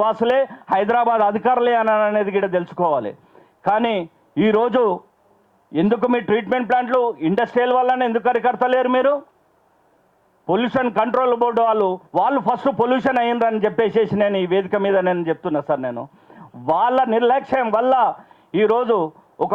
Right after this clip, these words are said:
మర్డర్ చేస్తారు సార్, ఒక వ్యక్తి ఆవేశంగా చేస్తాడో, ఏ విధంగా చేస్తాడో, చెయ్యాలనే చేస్తాడు. ఆ మర్డర్ కేసు కంపెనీ యజమానులకు వెయ్యాలి. దీన్ని,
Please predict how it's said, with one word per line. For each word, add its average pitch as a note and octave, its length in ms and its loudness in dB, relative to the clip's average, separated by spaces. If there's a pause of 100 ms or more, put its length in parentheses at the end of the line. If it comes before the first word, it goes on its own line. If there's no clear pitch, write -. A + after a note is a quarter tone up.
(120)
మర్డర్ A3 280 0
చేస్తారు B3 360 0
సార్, A3 180 2
ఒక A3 160 -2
వ్యక్తి G3 260 0 (480)
ఆవేశంగా A3 520 0
చేస్తాడో, A3+ 320 0 (160)
ఏ - 100 4
విధంగా A3+ 360 0
చేస్తాడో, A3 340 0 (380)
చెయ్యాలనే A3+ 460 2 (100)
చేస్తాడు. F#3 340 0 (600)
ఆ - 20 2 (160)
మర్డర్ A#3 340 0
కేసు A#3+ 280 2 (640)
కంపెనీ A3 360 0 (120)
యజమానులకు A#3+ 600 0 (100)
వెయ్యాలి. G#3+ 400 2 (220)
దీన్ని, A3 200 0